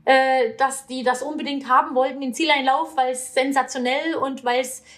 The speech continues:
gefährlich ist und weil es bergab geht, äh, stattdessen andere sichere Zieleinkünfte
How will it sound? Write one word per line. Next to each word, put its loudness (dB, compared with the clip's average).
gefährlich 0
ist -4
und 0
weil -2
es -10
bergab 2
geht, -6
äh, 4
stattdessen -2
andere -2
sichere -6
Zieleinkünfte -2